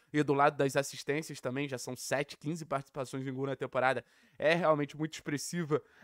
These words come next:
a temporada do Vitor Bueno, então sobra nessa concorrência direta pra que o Zapelli possa vir a ser titular. O Vidal vem de uma sequência já, não acredito que vá pro jogo. O que esperar do Zapelli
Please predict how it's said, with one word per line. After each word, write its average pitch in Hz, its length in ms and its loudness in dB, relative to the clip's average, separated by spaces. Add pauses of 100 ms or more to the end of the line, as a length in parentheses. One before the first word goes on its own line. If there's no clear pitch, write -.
a 156 120 6
temporada 160 600 4
do 160 100 -6
Vitor 156 240 -6
Bueno, 165 380 0
então 190 280 -4
sobra 151 600 4
nessa 143 320 -4
concorrência 147 520 0
direta 131 440 -2
pra 131 160 -6
que - 120 -12
o 127 40 -6
Zapelli 127 440 -2
possa 123 300 -8
vir 123 220 -6
a 127 40 -4
ser 147 120 -12
titular. - 400 0 (280)
O 170 60 -8
Vidal 143 300 4
vem 139 120 0
de 139 120 -6
uma 139 100 -2
sequência 143 560 -4
já, 151 220 2
não 151 100 -2
acredito 139 480 -6
que 143 80 -10
vá 131 160 2
pro 151 180 -10
jogo. 123 220 -16 (1040)
O 349 160 0
que 277 120 2
esperar 208 460 4
do 165 120 -4
Zapelli 156 520 4